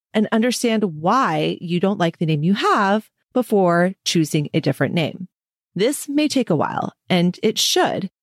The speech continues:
because my guess is there's something bothering you or challenging you with the name you have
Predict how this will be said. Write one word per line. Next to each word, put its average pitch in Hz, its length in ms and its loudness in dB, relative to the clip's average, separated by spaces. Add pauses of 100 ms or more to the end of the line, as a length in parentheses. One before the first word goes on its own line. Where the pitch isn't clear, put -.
(100)
because 220 420 0
my 330 220 0
guess 254 260 -2
is 190 220 -6
there's 214 220 0
something 294 720 -2 (280)
bothering 165 520 0
you 156 480 -2
or 208 260 0
challenging 233 720 0
you 156 240 2
with 170 160 -2
the 214 100 0
name 165 220 2
you 160 140 2
have 135 300 -2